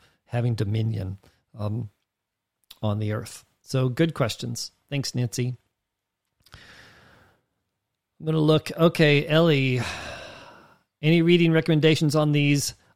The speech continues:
ideas? Have you written something you can share? Well, uh, I could send you the transcript from Google, uh, for this talk, which would not be very fun. Um, yes, there is. Um,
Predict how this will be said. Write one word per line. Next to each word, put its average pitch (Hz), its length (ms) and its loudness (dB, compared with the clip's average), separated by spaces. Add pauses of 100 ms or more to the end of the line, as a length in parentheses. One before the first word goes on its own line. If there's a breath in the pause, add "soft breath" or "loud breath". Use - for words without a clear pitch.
ideas? 135 600 2
Have 127 160 0
you 135 80 0
written 139 220 2
something 139 360 2
you 131 100 2
can 127 160 -2
share? 113 480 -2
Well, 139 360 4 (200 loud breath)
uh, 127 420 4 (680)
I 131 80 -2
could 131 180 0
send 160 260 2
you 156 120 6
the 135 120 0
transcript 151 560 -2
from 135 280 -2
Google, 131 680 0
uh, 117 240 0
for 120 160 -6
this 113 200 -4
talk, 135 580 -6 (140)
which - 220 -10
would 101 100 -10
not 101 140 -8
be 107 120 -10
very 104 180 -14
fun. 107 280 -10 (480 soft breath)
Um, 135 360 0 (460 soft breath)
yes, 180 380 6
there 180 240 6
is. 185 440 6
Um, 147 540 2